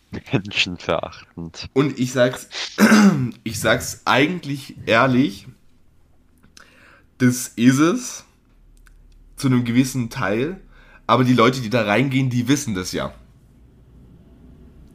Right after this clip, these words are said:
Speaker 2: Die wissen ja, dass das irgendwie so ist.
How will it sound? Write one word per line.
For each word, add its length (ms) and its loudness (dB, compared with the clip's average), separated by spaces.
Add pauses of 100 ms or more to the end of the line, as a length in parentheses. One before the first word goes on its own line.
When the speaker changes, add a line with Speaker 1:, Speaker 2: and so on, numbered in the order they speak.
(1040)
Speaker 2:
Die 220 -2
wissen 340 2
ja, 200 2
dass 300 -6
das 180 -12
irgendwie 520 -4
so 260 -6
ist. 420 -6